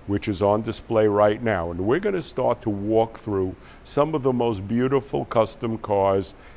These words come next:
ever made. So let's take a walk first. The first car I wanna introduce you to is Black Pearl.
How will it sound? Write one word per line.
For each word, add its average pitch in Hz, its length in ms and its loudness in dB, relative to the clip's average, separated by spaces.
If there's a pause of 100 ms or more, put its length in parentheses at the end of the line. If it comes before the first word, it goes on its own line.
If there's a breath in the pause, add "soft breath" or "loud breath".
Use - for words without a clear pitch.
(300 loud breath)
ever 113 400 4
made. 95 540 0
So 98 200 0
let's 160 280 -2
take 160 260 0
a 143 40 -2
walk 113 420 0
first. - 580 4 (720 loud breath)
The 98 120 -4
first 175 360 -2
car 127 300 2
I 120 60 4
wanna 117 240 0
introduce 120 680 0
you 113 80 0
to 101 420 0 (1700 loud breath)
is 117 160 0
Black 131 440 4
Pearl. 85 580 2